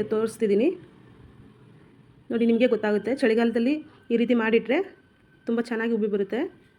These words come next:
ಕೆಲವೊಬ್ಬರಿಗೆ ದೋಸೆ ಈ ರೀತಿ ಉಬ್ಬಿ ಬರೋದಿಲ್ಲ ಅಂತ ಹೇಳ್ಬಿಟ್ಟೆ ದೋಸೆ ಮಾಡೋದೇ ಸ್ವಲ್ಪ ಚಳಿಗಾಲದಲ್ಲಿ ಅವಾಯ್ಡ್ ಮಾಡ್ತಿರ್ತಾರೆ. ಅಂಥವ್ರಿಗೆ ಈ ಒಂದು ಟಿಪ್ಸ್ ನಿಮಗೆ ಯೂಸ್ ಆಗುತ್ತೆ ಅಂತ ಅಂದ್ಕೊಂಡಿದ್ದೀನಿ. ನಾನು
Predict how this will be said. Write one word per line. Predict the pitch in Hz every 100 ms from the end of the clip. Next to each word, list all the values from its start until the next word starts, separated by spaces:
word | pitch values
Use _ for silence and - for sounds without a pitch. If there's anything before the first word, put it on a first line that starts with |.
| _ _ _ _ _ _ _
ಕೆಲವೊಬ್ಬರಿಗೆ | 233 240 233 254 277 226
ದೋಸೆ | 214 262 269
ಈ | 254
ರೀತಿ | 247 254
ಉಬ್ಬಿ | 214 240
ಬರೋದಿಲ್ಲ | 240 240 247
ಅಂತ | 240 233
ಹೇಳ್ಬಿಟ್ಟೆ | 233 233 330 277
ದೋಸೆ | 214 226 233
ಮಾಡೋದೇ | 226 269 311 - - -
ಸ್ವಲ್ಪ | 233 226 226
ಚಳಿಗಾಲದಲ್ಲಿ | 220 247 240 247
ಅವಾಯ್ಡ್ | 208 240
ಮಾಡ್ತಿರ್ತಾರೆ. | 233 220 190 202 247 339 - -
ಅಂಥವ್ರಿಗೆ | 233 240 247 285
ಈ | 247
ಒಂದು | 247 240
ಟಿಪ್ಸ್ | 233 - 247
ನಿಮಗೆ | 226 254
ಯೂಸ್ | 233 233
ಆಗುತ್ತೆ | 226 226
ಅಂತ | 214 214
ಅಂದ್ಕೊಂಡಿದ್ದೀನಿ. | 208 196 190 208 392 - - - - - - - - - - - - - -
ನಾನು | 226